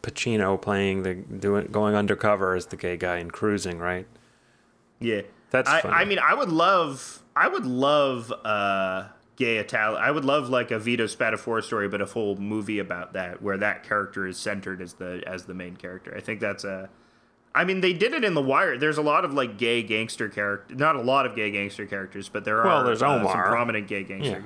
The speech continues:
Speaker 1: Yeah.
Speaker 2: Yeah, that's what I was saying. Omar is a very prominent gay gangster. Uh,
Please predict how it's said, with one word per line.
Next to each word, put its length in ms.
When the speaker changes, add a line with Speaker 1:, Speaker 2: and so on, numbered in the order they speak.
Speaker 1:
Yeah. 140
Speaker 2:
Yeah, 60
that's 240
what 100
I 60
was 120
saying. 220
Omar 380
is 120
a 60
very 280
prominent 460
gay 200
gangster. 540
Uh, 440